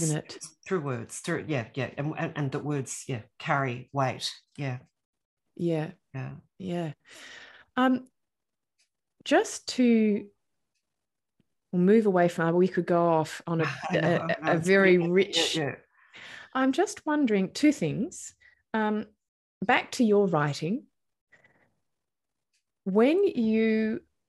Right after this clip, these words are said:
Speaker 1: d-, Oscar, firstly, do you, do you consciously do anything to cultivate your imagination, or does it just happen because of the way you look at the world?
Speaker 2: <laughs>
Speaker 1: So there's that question. And
Speaker 2: Wow.
Speaker 1: also, if you sit down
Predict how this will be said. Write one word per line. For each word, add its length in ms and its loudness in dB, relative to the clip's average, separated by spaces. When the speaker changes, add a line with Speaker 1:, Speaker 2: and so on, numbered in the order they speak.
Speaker 1:
d-, 140 -10
Oscar, 240 0
firstly, 540 0
do 100 2
you, 380 6
do 100 4
you 500 6
consciously 640 2
do 160 6
anything 680 2
to 460 2
cultivate 720 0
your 220 6
imagination, 600 2
or 80 4
does 100 4
it 60 2
just 180 0
happen 300 2
because 260 2
of 60 4
the 60 -2
way 140 4
you 120 4
look 120 -2
at 60 -6
the 60 -6
world? 320 2
Speaker 2:
<laughs> 80 0
Speaker 1:
So 160 2
there's 160 6
that 260 4
question. 480 2
And 200 0
Speaker 2:
Wow. 160 2
Speaker 1:
also, 580 0
if 220 6
you 100 10
sit 320 -2
down 460 2